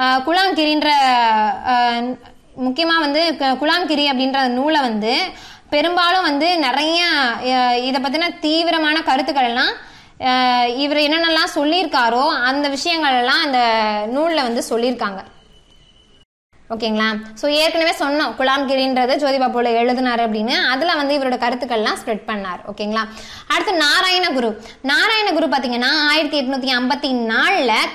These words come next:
கேரளால ஒரு, ஆ, ஏழை குடும்பத்துல பிறக்கிறாரு. So, நாராயணகுரு வந்து, ஆ, மலையாளம், சமஸ்கிருதம், தமிழ், டி எம் எஸ்ன்னு ஞாபகம் வச்சுக்கோங்க, ஓகேங்களா? டி எம் எஸ்னா தெலுங்கு, மலையாளம்,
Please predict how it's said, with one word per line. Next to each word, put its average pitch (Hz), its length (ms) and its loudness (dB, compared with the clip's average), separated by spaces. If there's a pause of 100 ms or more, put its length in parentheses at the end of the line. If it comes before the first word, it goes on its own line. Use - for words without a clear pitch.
கேரளால 302 880 2
ஒரு, 269 420 0
ஆ, 247 140 2
ஏழை 294 480 2
குடும்பத்துல 262 360 0 (100)
பிறக்கிறாரு. 226 460 0 (420)
So, 381 200 0
நாராயணகுரு 339 840 2
வந்து, 269 280 0 (260)
ஆ, 262 200 2
மலையாளம், 311 640 2
சமஸ்கிருதம், 294 640 -4
தமிழ், 254 460 -2
டி 320 160 0
எம் 330 180 2
எஸ்ன்னு 269 160 -4
ஞாபகம் 254 380 0
வச்சுக்கோங்க, 214 320 -4 (140)
ஓகேங்களா? 233 520 -2 (300)
டி 311 100 0
எம் 330 200 0
எஸ்னா 302 280 -2
தெலுங்கு, 294 540 2 (260)
மலையாளம், 285 600 0